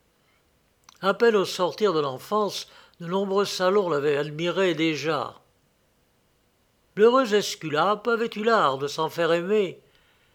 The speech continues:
et le temps paraissait suspendre son vol quand ces deux êtres étaient penchés l'un vers l'autre, sur le lac mystique. La ravissante Loulou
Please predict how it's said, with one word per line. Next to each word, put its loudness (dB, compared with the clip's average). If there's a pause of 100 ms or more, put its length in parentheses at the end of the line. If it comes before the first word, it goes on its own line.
(460)
et -6
le 0
temps 4
paraissait 0
suspendre -2
son -8
vol -2 (1080)
quand -2
ces 0
deux 0
êtres 0
étaient 0
penchés -2
l'un 2
vers -4
l'autre, -4 (480)
sur -6
le 2
lac -2
mystique. -8 (720)
La 2
ravissante 0
Loulou -6